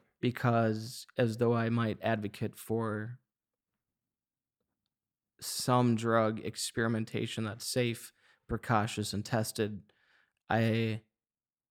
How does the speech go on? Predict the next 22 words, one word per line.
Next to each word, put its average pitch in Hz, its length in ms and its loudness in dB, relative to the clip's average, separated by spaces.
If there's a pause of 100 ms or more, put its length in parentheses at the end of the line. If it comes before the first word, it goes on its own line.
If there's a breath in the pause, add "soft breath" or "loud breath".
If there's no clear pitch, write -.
(300)
don't 117 240 6
want 117 260 2
to 110 640 -2 (500)
only 107 320 0
be 113 320 0
that. 104 380 -8
And 120 100 0
if 107 120 -4
I 104 80 -4
were 110 140 -2
to 107 80 -4
have 107 220 -2
the 110 80 -6
name 107 220 -4
Drug 113 300 0
Dollars, 113 440 -8
that's - 340 -4 (240)
kinda 107 300 -4
all 107 380 -4
it 71 80 -8
would 107 160 -8
be. 107 380 -6